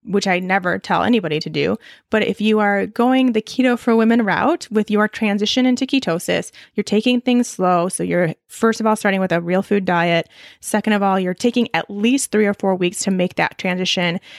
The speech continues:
into ketosis. So you're taking your time, lowering your carbohydrates a little bit each week, increasing your fats each week,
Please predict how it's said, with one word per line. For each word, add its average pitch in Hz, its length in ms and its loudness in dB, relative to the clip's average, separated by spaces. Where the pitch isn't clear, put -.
into 233 300 2
ketosis. 190 680 -2
So - 260 -2
you're 185 140 -2
taking 220 380 0
your 208 100 0
time, 185 560 -2
lowering 214 240 2
your 202 80 0
carbohydrates 185 680 -2
a 185 40 -6
little 185 200 0
bit 180 160 -2
each 156 220 -4
week, 262 300 0
increasing 208 460 0
your 170 120 0
fats 247 360 -2
each 233 240 -4
week, 233 280 0